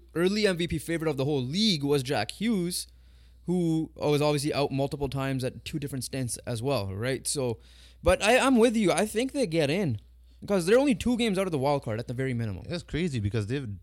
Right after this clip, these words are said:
Speaker 2: dealt with a lot, right?
Speaker 1: Now, um,
Speaker 2: Dougie Hamilton's out. Like,
Speaker 1: Yeah.
Speaker 2: he's, he's out, out because he has a torn pec.
Speaker 1: Imagine this, though.
Speaker 2: And they're do-, they still have a fighting chance.
Speaker 1: Imagine if you're the Rangers or the Panthers, though, and this weekend is the second wild card.
Speaker 2: That's gonna be tough. That's gonna be scary.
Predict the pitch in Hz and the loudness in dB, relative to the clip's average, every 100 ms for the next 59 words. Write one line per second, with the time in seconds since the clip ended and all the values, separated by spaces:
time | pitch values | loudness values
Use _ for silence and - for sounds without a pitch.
0 | - - 113 95 113 92 98 85 85 185 | -14 0 2 4 4 4 4 2 2 0
1 | 190 - - - 117 135 170 139 151 107 | 0 -4 -12 -12 -8 -4 0 0 0 0
2 | 92 85 - - - - - - - - | 0 -2 -6 -18 -20 -20 -20 -20 -20 -20
3 | - - - - - 87 95 92 - 113 | -20 -20 -20 -10 -2 0 2 0 0 0
4 | 101 - 107 95 - 87 90 90 90 92 | 0 2 2 2 0 -4 -4 -2 -2 0
5 | 85 95 85 85 82 - - - - 156 | 4 6 6 2 -4 -12 -20 -20 -6 -2
6 | 185 214 233 175 190 117 92 - - 123 | 0 0 0 0 -2 -4 -8 -14 -2 2
7 | 131 147 127 147 131 131 - 143 120 123 | 6 6 6 2 4 2 4 4 4 4
8 | 110 95 92 - - - - 160 208 220 | 4 2 0 -4 -14 -12 -6 0 2 2
9 | 233 226 196 151 170 165 160 139 131 123 | 0 0 0 0 0 -2 -4 -4 -4 -4
10 | 107 95 - - - - 131 127 135 139 | -8 -10 -14 -16 -16 -8 -8 -6 -4 -4
11 | - 135 127 127 120 107 113 104 101 - | -4 -8 -8 -6 -6 -8 -8 -8 -12 -14
12 | - 110 104 - 76 117 117 117 107 95 | -14 -10 -8 -10 -10 -2 0 2 2 0
13 | 92 85 80 - 107 117 98 - 98 85 | 0 -2 -2 -2 0 2 0 2 2 2